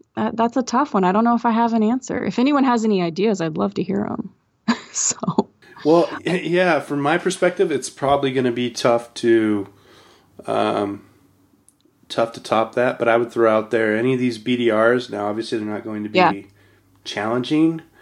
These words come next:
Speaker 2: but, um, fulfilling for sure. I would argue,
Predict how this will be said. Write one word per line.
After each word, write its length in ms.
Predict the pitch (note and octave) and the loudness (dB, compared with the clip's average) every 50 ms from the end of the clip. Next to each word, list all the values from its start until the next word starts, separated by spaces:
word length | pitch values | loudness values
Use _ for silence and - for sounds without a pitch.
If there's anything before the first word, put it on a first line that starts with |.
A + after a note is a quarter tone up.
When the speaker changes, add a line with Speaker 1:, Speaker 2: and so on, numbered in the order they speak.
| - - - - _ _ _ - | -20 -20 -20 -20 _ _ _ -20
Speaker 2:
but, 580 | - B2 A#2+ A2+ A2 G#2 G#2 G#2 - - - - | -6 0 2 4 4 4 4 2 -2 -8 -10 -6
um, 580 | A2+ A2+ A2 G#2+ G#2+ G#2 G#2 G2+ G2+ - F#2+ - - _ _ _ _ _ _ _ _ _ _ _ | -4 -2 -2 0 0 0 -2 -2 -4 -8 -12 -18 -20 _ _ _ _ _ _ _ _ _ _ _
fulfilling 680 | _ - - A#2 - - B2+ B2+ C3+ D3 D3+ D3+ D#3 D3+ | _ -4 -4 -4 0 2 2 4 4 4 2 2 0 -2
for 160 | - - A2+ | 0 0 0
sure. 420 | A2+ - - A#2 G#2+ G2 F#2+ F#2+ | 0 0 0 0 0 0 -2 -4
I 80 | G2 G#2+ | -4 -2
would 120 | A2+ A2 | -2 0
argue, 480 | A2 A2 G#2+ G#2+ G#2+ G#2 G2+ G2 F#2+ | 0 -2 -2 -4 -4 -4 -4 -4 -6